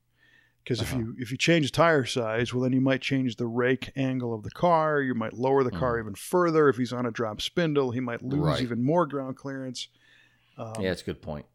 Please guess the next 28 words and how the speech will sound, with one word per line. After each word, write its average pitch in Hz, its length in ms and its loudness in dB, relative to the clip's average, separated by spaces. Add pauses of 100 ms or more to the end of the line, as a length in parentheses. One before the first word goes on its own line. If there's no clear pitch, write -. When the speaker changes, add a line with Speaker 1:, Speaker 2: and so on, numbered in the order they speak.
(280)
Speaker 1:
and, 139 200 -2
and 147 200 -2
that's 180 220 2
why 208 200 4
it's 202 160 4
important 196 560 0
to, 135 600 -4
to 120 100 -10
do 131 260 -2
the 147 120 0
homework 147 400 0
ahead 123 240 2
of 185 100 0
time 107 500 -10 (600)
and, 127 400 -6
and 127 140 -6
start 160 340 4
with 131 120 -2
what 143 180 -2
you've 117 100 -8
got 147 400 2
and 123 140 -4
kinda 139 180 -2
measure 127 400 -2
things 120 320 -4
out 135 400 -2 (560)
and, 127 480 -6
and 123 440 -6